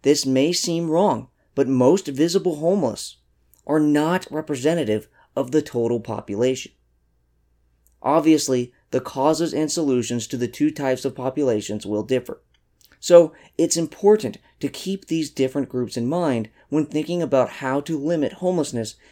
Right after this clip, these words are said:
and about what created the problem in the first place. Those who are not suffering from drugs or mental illness need help getting on their feet. But then,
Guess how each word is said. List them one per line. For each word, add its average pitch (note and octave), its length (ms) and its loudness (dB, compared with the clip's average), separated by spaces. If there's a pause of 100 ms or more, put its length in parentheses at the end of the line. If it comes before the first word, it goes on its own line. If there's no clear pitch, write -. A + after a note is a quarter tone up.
(260)
and D#3+ 280 0
about C#3+ 400 -2
what C#3 300 -2
created D3 420 0
the D#3 100 -2
problem A#2 600 -4
in A2+ 200 -4
the A2+ 80 -4
first D#3 360 -4
place. - 360 -10 (840)
Those E3 240 2
who D#3 120 0
are B2+ 80 2
not B2+ 420 -2
suffering C3+ 500 -4
from A#2 180 -6
drugs B2+ 460 -2
or B2 100 -4
mental A2+ 420 -2
illness D#3+ 460 -2 (320)
need C#3+ 220 2
help C3 400 -2
getting A2 260 -2
on A2 140 -2
their G#2+ 100 -4
feet. C#3+ 340 -4 (640)
But A3 260 4
then, A3 380 4